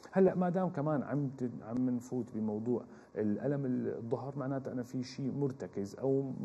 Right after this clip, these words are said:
متوازي. ممكن يكون سبب ألم أسفل الظهر، ألم حركة خاطئة، التهاب عصب، تشنج عضلي إلى آخره، لكن هو الأمر يحتاج إلى علاج. أنا بنصح السيدة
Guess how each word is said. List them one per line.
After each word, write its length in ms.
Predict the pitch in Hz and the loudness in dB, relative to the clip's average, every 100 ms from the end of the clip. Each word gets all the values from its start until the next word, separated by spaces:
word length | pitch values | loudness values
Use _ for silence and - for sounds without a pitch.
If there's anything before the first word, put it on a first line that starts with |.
| 127 - 127 | -2 0 0
متوازي. 520 | 123 127 127 98 92 - - | 4 4 4 2 -2 -10 4
ممكن 280 | 226 240 196 | 8 8 6
يكون 340 | 147 156 127 131 | 4 2 0 -2
سبب 400 | - 127 117 107 | -2 0 0 0
ألم 240 | 120 113 | -4 -4
أسفل 220 | 107 - | -6 -6
الظهر، 520 | 107 104 123 110 - 117 | -4 -2 -2 -2 -4 -2
ألم 240 | 113 101 | -2 -4
حركة 440 | - 107 113 113 | -4 -4 -4 -4
خاطئة، 580 | 104 - 113 107 110 117 - - - | -6 -2 -2 -2 -2 -4 -6 -10 -4
التهاب 420 | 110 110 107 110 | -2 0 2 2
عصب، 360 | 120 - 127 - | 2 0 -2 -2
تشنج 420 | 95 120 127 107 | -4 -2 -2 0
عضلي 300 | 127 135 139 | 2 2 0
إلى 220 | 131 117 101 | 0 0 0
آخره، 420 | 95 - 127 135 156 - - - | -2 -4 -4 -4 -6 -10 -18 2
لكن 320 | 160 156 151 | 4 6 4
هو 200 | 151 165 | 6 6
الأمر 240 | 143 156 147 | 6 4 4
يحتاج 400 | - - 135 101 | 2 0 0 0
إلى 120 | 87 | -4
علاج. 340 | 82 82 - - - | -6 -8 -12 -20 -2
أنا 120 | 160 147 | 6 8
بنصح 380 | 151 123 - - | 8 4 -2 -10
السيدة 480 | - 107 101 110 | -6 -2 -2 -2